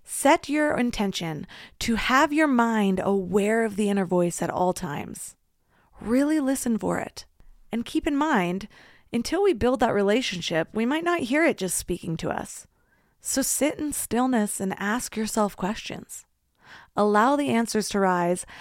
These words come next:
as though you trust that you actually have those answers inside of you. Trust the wisdom that comes up.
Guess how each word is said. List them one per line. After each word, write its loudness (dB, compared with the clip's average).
as 0
though 4
you 0
trust 0
that 0
you 2
actually 0
have 2
those 2
answers -2
inside -4
of -6
you. -8
Trust 0
the 4
wisdom -2
that -2
comes -2
up. -6